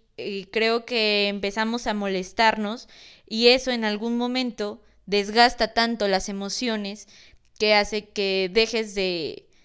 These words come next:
de echarle tantas ganas, ¿no? Siempre va a haber un momento en el que tienes un bajón de, eh, de motivación, pero ahí es a lo que yo les decía hace rato, con, con vol-, volver a ver la luz, ¿no? Siempre hay alguien, eh, ya sea un paciente,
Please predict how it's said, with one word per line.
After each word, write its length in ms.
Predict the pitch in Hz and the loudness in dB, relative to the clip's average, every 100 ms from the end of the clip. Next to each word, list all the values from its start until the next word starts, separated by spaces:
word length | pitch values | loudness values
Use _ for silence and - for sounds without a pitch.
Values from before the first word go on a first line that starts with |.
| _ _ | _ _
de 160 | 208 214 | -4 2
echarle 320 | 277 269 277 | 4 4 2
tantas 400 | 269 262 247 226 | 2 2 0 2
ganas, 400 | 214 175 170 202 | 0 0 -8 -8
¿no? 160 | 202 | -8
Siempre 300 | 220 226 214 | -4 -4 2
va 80 | 220 | 4
a 20 | |
haber 120 | 214 214 | 4 2
un 100 | 214 | -2
momento 300 | 208 196 208 | -4 -4 -6
en 60 | |
el 160 | 190 190 | -6 -8
que 120 | 196 | -10
tienes 460 | 196 208 208 202 - - - _ | -6 -8 -6 -10 -14 -20 -20 _
un 180 | 226 220 | 0 4
bajón 440 | 214 - 214 220 | 4 4 2 2
de, 520 | 208 196 185 180 175 _ _ _ _ _ 87 | 0 0 0 -4 -8 _ _ _ _ _ -14
eh, 300 | 160 202 196 | -8 -8 -8
de 200 | 196 214 | -2 0
motivación, 840 | 220 220 233 208 202 - 247 247 330 _ _ _ _ _ _ _ - | 2 -2 -2 -2 -2 -2 -2 -2 -8 _ _ _ _ _ _ _ -4
pero 180 | - 202 | 2 6
ahí 160 | 202 202 | 6 4
es 100 | 214 | 2
a 100 | 208 | 2
lo 140 | 202 | 0
que 160 | 185 185 | -2 0
yo 100 | 190 | 0
les 120 | 196 | 0
decía 200 | 190 190 | -2 -2
hace 140 | 180 185 | -2 -2
rato, 360 | 190 185 180 | -2 -4 -6
con, 540 | 185 180 180 175 175 175 | -8 -10 -10 -10 -12 -12
con 380 | 180 180 180 185 | -10 -8 -6 0
vol-, 180 | 196 185 | 0 2
volver 400 | 202 202 220 233 | 2 2 4 4
a 80 | |
ver 160 | 226 214 | 4 2
la 120 | 202 | 2
luz, 220 | 190 185 175 | 0 -2 -6
¿no? 180 | 180 - - - - | -10 -10 -20 -20 -8
Siempre 480 | 240 226 226 233 | -4 -2 2 6
hay 160 | 226 220 | 6 8
alguien, 500 | 220 220 233 262 330 | 6 4 0 -4 -8
eh, 240 | - 196 185 | -8 -8 0
ya 140 | 208 | 0
sea 180 | 214 208 | 2 0
un 140 | 220 | 0
paciente, 920 | 214 214 247 262 269 262 240 240 233 | -4 -6 -4 -2 -4 -2 0 2 -2